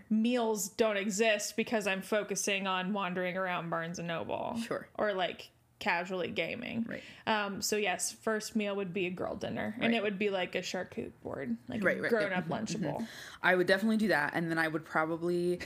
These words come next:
Speaker 1: <laughs>
Speaker 2: like, maybe bake a little treat
Speaker 1: Yeah.
Speaker 2: or, um, watch some, um, YouTube. Lately, my s-, Dropout has been the place that I spend all of my time.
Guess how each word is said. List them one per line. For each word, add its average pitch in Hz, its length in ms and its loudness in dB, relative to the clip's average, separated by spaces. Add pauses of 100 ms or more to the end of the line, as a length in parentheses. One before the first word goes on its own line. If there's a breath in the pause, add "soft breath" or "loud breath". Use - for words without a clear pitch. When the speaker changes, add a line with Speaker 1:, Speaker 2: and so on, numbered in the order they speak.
(120)
Speaker 1:
<laughs> 240 160 0
Speaker 2:
like, 165 440 2 (420)
maybe 202 300 4
bake 156 340 -4
a 165 60 -14
little 170 300 -2
treat 156 680 -6 (240 loud breath)
Speaker 1:
Yeah. 233 140 0
Speaker 2:
or, 165 600 2
um, 151 460 0
watch 151 240 -4
some, 170 800 -2 (360 loud breath)
um, 160 640 -2
YouTube. 165 800 -2
Lately, 156 580 -2 (180)
my 165 480 -2
s-, - 280 -4 (680)
Dropout 156 580 0
has 156 220 -6
been 156 520 -4 (100)
the 156 160 -4
place 151 320 -4
that 147 160 -2
I 151 80 0
spend 156 320 -2
all 139 180 0
of 156 100 -6
my 160 140 -2
time. 160 480 -2